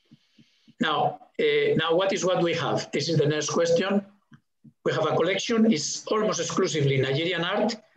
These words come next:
It goes from some terracotta from the northern part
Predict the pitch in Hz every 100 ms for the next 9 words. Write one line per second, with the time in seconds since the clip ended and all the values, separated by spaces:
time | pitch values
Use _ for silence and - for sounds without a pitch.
0 | - _ _ 180 170 - 196 156 147 -
1 | - _ - - 151 156 147 - - 175
2 | 170 165 151 - - - 147 143 135 139
3 | - - _ _ _ _ 170 147 139 135
4 | 165 185 175 - 175 160